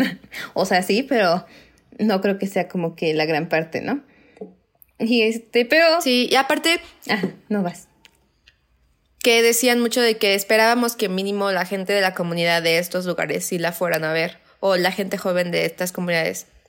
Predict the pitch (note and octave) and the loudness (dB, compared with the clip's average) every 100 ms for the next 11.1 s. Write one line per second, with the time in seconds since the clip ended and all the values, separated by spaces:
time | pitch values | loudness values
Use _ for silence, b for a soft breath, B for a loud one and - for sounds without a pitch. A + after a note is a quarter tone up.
0 | _ _ G#3 G#3 G3 G3 F#3+ F#3+ G3 G3 | _ _ 2 2 0 0 0 0 -2 -2
1 | G3 G3 F#3 G3 F3 F3+ F#3 A3+ - - | -2 -4 -4 -2 -2 -4 -4 -6 -6 -4
2 | A3 G#3+ G3+ - F#3 E3+ F#3 F3+ - F3+ | -2 -2 -2 -2 2 2 2 0 0 2
3 | F3 E3+ F#3 F#3 F3 F3+ E3+ F#3+ G3+ F#3 | 2 4 2 2 0 -2 -2 -2 -2 -2
4 | F3+ B B B B B _ _ B3 C4+ | -4 B B B B B _ _ 2 4
5 | D#4 G#4+ F4+ C#4 C4+ F#4 B B B B | 2 0 0 2 2 0 B B B B
6 | _ _ _ _ _ _ _ D#4+ C#4+ A#3+ | _ _ _ _ _ _ _ 2 2 0
7 | - _ _ _ _ _ - B3+ C#4+ D#4 | -6 _ _ _ _ _ 0 2 4 6
8 | C#4 G#3 G#3 A#3 A3+ A#3 A3 A3 G#3+ G#3 | 4 2 2 0 2 2 4 4 2 2
9 | G#3 - F#3+ G3+ G3+ G3 G3 F#3+ F#3+ F#3+ | 0 0 -2 0 0 2 2 2 0 0
10 | G3 F#3+ F#3 F#3 F3+ F#3 E3+ E3 E3 F3+ | -2 -2 -4 -6 -6 -4 -4 0 0 0